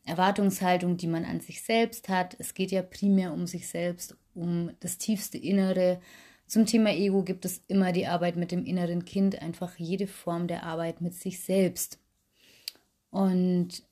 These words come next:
jetzt könnte man sagen, ja gut, aber wenn man gewisse Ansprüche an sich selbst hat, ähm, die man vielleicht auch braucht, um Entwicklung möglich zu machen,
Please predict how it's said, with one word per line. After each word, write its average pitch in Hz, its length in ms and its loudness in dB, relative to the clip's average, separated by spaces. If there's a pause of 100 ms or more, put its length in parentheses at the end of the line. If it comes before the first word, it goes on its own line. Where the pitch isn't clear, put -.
(240)
jetzt 175 240 -10
könnte 196 240 4
man 185 160 2
sagen, 180 260 4
ja 170 120 2
gut, 202 220 -4
aber 175 220 2
wenn 170 100 0
man 170 140 0
gewisse 165 300 -8
Ansprüche 175 500 -4
an 165 160 -4
sich 170 180 -6
selbst 170 400 -6
hat, 190 320 -4
ähm, 175 260 -2
die 175 100 -4
man 170 160 -2
vielleicht 170 320 -6
auch - 160 -8
braucht, 175 420 -2
um 180 160 0
Entwicklung 175 640 2
möglich 175 400 -2
zu 202 120 -2
machen, 190 480 2